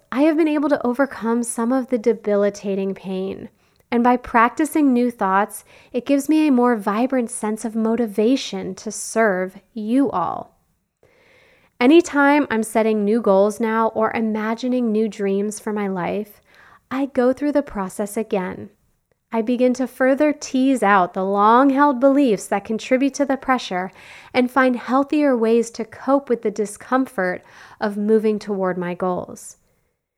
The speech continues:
And listen, guys, everything I talk about here, I am putting into practice myself. I continue to do the work so I can show up for my kids, for myself,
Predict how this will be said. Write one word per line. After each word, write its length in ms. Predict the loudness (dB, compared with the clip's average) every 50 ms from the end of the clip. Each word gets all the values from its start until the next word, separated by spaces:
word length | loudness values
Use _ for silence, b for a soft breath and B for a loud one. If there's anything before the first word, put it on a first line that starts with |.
| _ _ _ _ _ _ _ _ _ _
And 160 | -6 -4 -2
listen, 320 | 0 -2 -2 -2 -2 -4 -2
guys, 300 | -2 -2 -4 -4 -6 -8 -12 _ -4
everything 540 | -4 -2 0 0 -2 0 0 0 0 2
I 100 | 2 0
talk 280 | -2 -4 -6 -8 -6 -4
about 300 | -2 -2 0 -2 -2 -2
here, 440 | 0 0 0 2 0 0 -2 -4 -6 _ _ _
I 120 | -8 -4 -2
am 200 | 0 0 0 -2
putting 380 | -2 -4 -2 0 0 0 -2
into 280 | -2 -4 -6 -6 -8 -10
practice 640 | -8 -8 -10 -10 -10 -10 -8 -10 -10 -8 -10 -14 -18 _ _ _ _
myself. 680 | -12 -12 -10 -10 -10 -8 -8 -8 -10 -12 -16 _ _ _ _ _ _ _ _ _ _ _ _ _ _ _ _ _ _ _ _ _ _ _ _ _ _
I 100 | -8 -8
continue 640 | -4 -2 -2 -2 -2 -2 2 4 6 6 6 4
to 120 | 2 0 -2
do 160 | -2 -2 0
the 140 | 0 0 -2
work 360 | -2 -4 -6 -8 -12 -18 _ b b b b b b b b b b
so 220 | -10 -4 -2 -2
I 80 | -2 -2
can 180 | -2 -4 -6
show 300 | -6 -6 -4 -2 0 0
up 140 | 0 -2 -4
for 160 | -2 -2 -2
my 180 | -2 -2 -6 -12 _ _
kids, 600 | -14 -2 2 4 4 4 4 2 -2 -8 -14 -18 b b b b b b
for 160 | b -8 -6
myself, 880 | -6 -4 -6 -8 -10 -12 -8 -4 0 0 2 0 0 -2 -6 -10 _ _